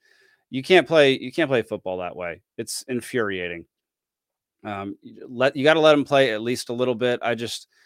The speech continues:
even the linesman, I think the linesman got, got one, one or two of those offsides incorrect. Um, that one that Barnett, I think it was later in the second half, they called Barnett offsides, and he had a run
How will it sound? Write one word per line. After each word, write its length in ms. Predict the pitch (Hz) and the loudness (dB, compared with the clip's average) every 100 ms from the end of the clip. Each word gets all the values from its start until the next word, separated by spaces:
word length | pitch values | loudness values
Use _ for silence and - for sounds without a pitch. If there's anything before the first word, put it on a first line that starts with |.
| _ _ _ | _ _ _
even 220 | 151 202 | 0 2
the 60 | 202 | 6
linesman, 420 | 160 170 151 117 | 6 6 2 -2
I 80 | 107 | -2
think 180 | 143 147 | -6 -4
the 80 | |
linesman 460 | 131 127 147 131 107 | 0 0 0 -4 -4
got, 220 | 107 101 _ _ 123 | -6 -8 _ _ -4
got 200 | 123 - _ _ | -4 -4 _ _
one, 300 | 131 120 120 | -6 -6 -4
one 140 | 123 131 | -2 -4
or 80 | |
two 200 | - 139 | -4 -6
of 80 | 131 | -4
those 200 | 120 110 | -4 -2
offsides 580 | 117 110 120 113 113 - 123 | -4 -4 -2 -2 -2 -6 -12
incorrect. 720 | 107 - 104 95 - - - _ _ _ | -12 -8 -8 -6 -10 -18 -20 _ _ _
Um, 500 | 107 101 98 95 95 - _ _ 113 | -12 -8 -8 -10 -14 -18 _ _ -10
that 180 | 117 | -10
one 180 | 117 147 | -4 0
that 200 | 165 107 | 0 -2
Barnett, 420 | 123 131 127 110 - - | 2 4 4 0 -6 -20
I 60 | |
think 240 | - 156 165 | -12 -8 -4
it 80 | |
was 300 | 139 113 - 123 | -4 -4 -10 0
later 300 | 135 165 160 | 2 4 2
in 80 | |
the 80 | 127 | 0
second 320 | - 147 135 | -2 -4 -4
half, 580 | 107 127 123 117 110 _ _ | -8 -6 -2 -2 -6 _ _
they 140 | 113 | -8
called 340 | 110 127 120 101 | -4 -2 -2 0
Barnett 320 | 120 127 120 | 0 0 0
offsides, 840 | 113 113 - 127 113 107 98 - - _ _ _ _ _ | -2 -4 -4 -2 -2 -2 -6 -12 -14 _ _ _ _ _
and 160 | 117 117 | -6 -6
he 240 | - 147 | -4 -4
had 400 | 123 127 123 117 104 _ - | 0 2 2 0 -6 _ -6
a 100 | 117 | -4
run 600 | 107 117 117 117 117 | -2 -2 0 -2 -6